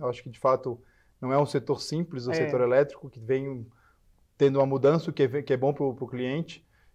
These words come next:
Speaker 1: E eu acho que nesse bate-papo a gente vai poder esclarecer um pouco mais da,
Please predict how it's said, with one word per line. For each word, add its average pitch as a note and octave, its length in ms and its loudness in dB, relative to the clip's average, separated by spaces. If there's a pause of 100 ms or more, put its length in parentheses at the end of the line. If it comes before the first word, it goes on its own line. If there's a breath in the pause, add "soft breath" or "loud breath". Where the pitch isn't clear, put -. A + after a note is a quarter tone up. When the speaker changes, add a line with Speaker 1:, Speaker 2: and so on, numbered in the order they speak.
(200)
Speaker 1:
E B2 540 0
eu B2 80 4
acho B2+ 120 0
que - 60 -12
nesse C3+ 260 -4
bate-papo C3 440 2
a C3+ 40 2
gente B2 60 -6
vai C3 80 -2
poder B2+ 200 -2
esclarecer B2+ 380 -6
um B2 40 -6
pouco A#2+ 240 -6
mais A#2+ 300 -2
da, A2+ 260 -2